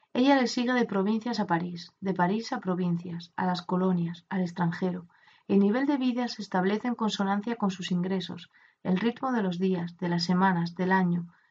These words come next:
Se determina según sus ocupaciones, relaciones y amistades dependen casi siempre de su profesión. Al estar más positivamente integrado que su mujer en la sociedad,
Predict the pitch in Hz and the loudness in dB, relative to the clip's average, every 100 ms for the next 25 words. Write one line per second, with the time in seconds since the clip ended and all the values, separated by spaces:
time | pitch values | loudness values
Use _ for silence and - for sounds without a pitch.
0 | _ - 202 190 202 202 240 277 269 226 | _ -2 2 2 2 2 2 0 0 0
1 | 226 226 226 220 208 196 175 - 247 208 | 0 -2 -6 -8 -8 -6 -6 0 0 0
2 | 180 - 185 175 170 233 247 247 214 190 | -2 -2 0 0 -2 -2 -2 0 0 0
3 | - 208 214 226 202 196 208 226 214 180 | 0 0 0 -4 -6 0 0 2 0 -2
4 | 175 190 196 190 175 175 - 170 165 - | -2 -2 -2 -2 -4 -6 -8 -6 -6 -4
5 | 175 175 170 _ _ _ _ _ _ _ | -2 -2 -8 _ _ _ _ _ _ _
6 | _ _ - _ _ _ _ _ _ _ | _ _ -20 _ _ _ _ _ _ _
7 | _ 220 196 185 233 262 285 - 240 226 | _ -4 -4 -2 -2 0 -2 -2 -4 -2
8 | 233 220 220 214 208 190 185 190 208 208 | 0 2 2 2 2 2 0 2 2 2
9 | 202 190 185 170 208 214 208 180 175 170 | 0 4 4 4 0 0 0 0 -2 0
10 | 185 226 | 0 -2